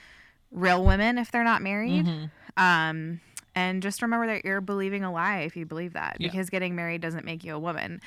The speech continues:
Speaker 1: I think it's a great God-given desire that you
Speaker 2: Yeah.
Speaker 1: have, and continue to pursue it and be patient and wait as the Lord,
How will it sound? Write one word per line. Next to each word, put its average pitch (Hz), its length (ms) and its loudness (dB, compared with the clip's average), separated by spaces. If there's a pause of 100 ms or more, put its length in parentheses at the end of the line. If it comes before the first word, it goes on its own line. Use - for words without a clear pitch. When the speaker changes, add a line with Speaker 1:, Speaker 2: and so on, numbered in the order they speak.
(320)
Speaker 1:
I 185 100 2
think 190 220 -2
it's 185 140 -6
a 165 60 -2
great 170 420 -2
God-given 160 500 -2
desire 147 420 0
that 180 100 -4
you 208 120 -4
Speaker 2:
Yeah. 202 80 0 (140)
Speaker 1:
have, 247 220 -6
and 165 220 -2
continue 170 540 -6
to 170 180 -6
pursue 165 440 -6
it 175 200 0
and 165 160 -4
be 151 140 -6
patient 170 580 -6
and 156 160 -6
wait 156 360 -4
as 147 460 -6
the 156 120 -4
Lord, 151 580 -2